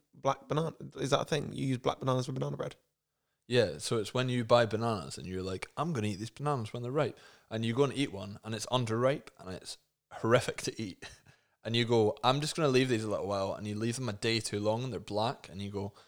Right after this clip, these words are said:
Speaker 2: <gasps> "Ah, fucked it."
Speaker 1: Fucked it.
Speaker 2: And then you go, "Do you know what?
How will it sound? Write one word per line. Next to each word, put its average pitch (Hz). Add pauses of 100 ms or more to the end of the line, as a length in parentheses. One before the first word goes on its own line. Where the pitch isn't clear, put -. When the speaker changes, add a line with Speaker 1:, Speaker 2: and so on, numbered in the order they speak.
Speaker 2:
<gasps> -
"Ah, 95
fucked -
it." -
Speaker 1:
Fucked -
it. - (320)
Speaker 2:
And 107
then 113
you 113
go, 101 (100)
"Do -
you 120
know 123
what? 101